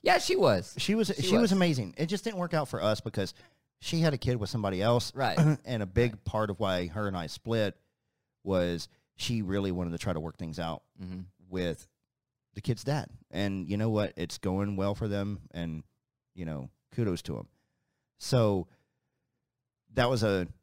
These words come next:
Speaker 2: you know, but she was a big part of my life back then. And, but that's great that, especially in that situation, if you can make it work for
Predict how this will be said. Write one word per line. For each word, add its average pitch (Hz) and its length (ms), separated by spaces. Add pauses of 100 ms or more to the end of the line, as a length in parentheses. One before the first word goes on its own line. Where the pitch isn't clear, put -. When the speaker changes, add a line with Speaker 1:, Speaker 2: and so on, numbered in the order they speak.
Speaker 2:
you 131 140
know, 110 100
but 92 200
she 151 180
was 131 100
a 95 60
big 113 280
part 104 160
of 87 60
my 87 80
life 73 240
back - 200
then. - 180 (260)
And, 87 360 (500)
but 95 160
that's 120 220
great 104 480
that, 87 180 (280)
especially 160 460
in 98 60
that 85 160
situation, - 480 (420)
if 101 160
you 127 80
can 120 100
make 120 140
it - 100
work 98 260
for 87 420